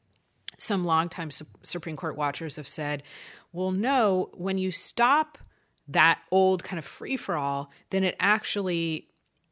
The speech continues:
hinders the ability of the members of the court to follow up on each other's ideas, that it becomes artificial and stilted." I guess what I would say is just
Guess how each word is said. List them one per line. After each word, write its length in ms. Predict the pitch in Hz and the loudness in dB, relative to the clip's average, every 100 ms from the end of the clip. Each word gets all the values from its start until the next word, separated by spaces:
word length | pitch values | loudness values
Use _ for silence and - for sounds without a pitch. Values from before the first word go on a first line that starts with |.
| - | -20
hinders 680 | - - 285 285 277 214 165 | -12 -2 0 2 2 2 2
the 140 | 175 | -2
ability 640 | 156 156 156 160 151 151 151 - | -4 -4 -4 -4 -4 -6 -8 -8
of 360 | 156 151 143 | -8 -8 -8
the 80 | 165 | -8
members 400 | 156 156 160 143 | -4 -4 -4 -6
of 40 | |
the 60 | 160 | -8
court 500 | - - 151 147 - | -10 -6 -4 -4 -4
to 400 | - 165 151 147 143 - _ | -4 -2 -2 -4 -8 -16 _
follow 460 | - 190 185 170 | 4 4 6 4
up 180 | 180 185 | 2 2
on 120 | 160 | -4
each 200 | 147 - | -6 -6
other's 260 | 156 147 143 | -6 -6 -6
ideas, 520 | 143 139 190 135 - | -6 -2 -2 -2 -4
that 140 | - 147 | -6 -6
it 120 | 147 | -6
becomes 480 | 147 - 160 151 - | -10 -6 -4 -4 -6
artificial 640 | 156 160 156 - 156 147 | -6 -6 -6 -8 -8 -8
and 140 | 139 127 | -10 -8
stilted." 580 | - 214 208 185 131 - - - - - - | -4 -2 -2 -4 -10 -12 -20 -20 -20 -14 -4
I 80 | 208 | 2
guess 260 | 262 269 | 2 2
what 140 | 247 180 | 2 4
I 140 | 175 | 4
would 140 | 202 | 2
say 280 | - 180 160 | -2 -2 0
is 160 | 160 143 185 - | -2 -4 -12 -10
just 300 | - 185 | -6 -6